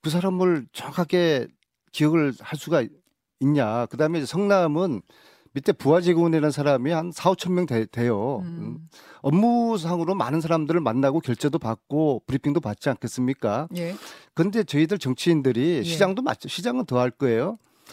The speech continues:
Speaker 1: 저만 하더라도 바쁠 때는 하루에 한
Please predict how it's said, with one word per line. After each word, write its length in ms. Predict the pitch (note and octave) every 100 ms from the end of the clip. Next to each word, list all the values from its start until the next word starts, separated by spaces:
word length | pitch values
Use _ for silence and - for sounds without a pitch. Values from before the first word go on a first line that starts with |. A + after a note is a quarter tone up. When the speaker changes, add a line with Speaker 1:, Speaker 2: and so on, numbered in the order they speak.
| - _
Speaker 1:
저만 340 | D3 E3 A#3 G#3
하더라도 340 | E3+ E3 F3
바쁠 340 | A#2 A#2+ -
때는 400 | C#3 D#3 B2+ D3+ D#3
하루에 580 | - D#3 D3 F3 C3+ F2+ _ _ _ _ _ _ -
한 380 | F#3 A3 G#3+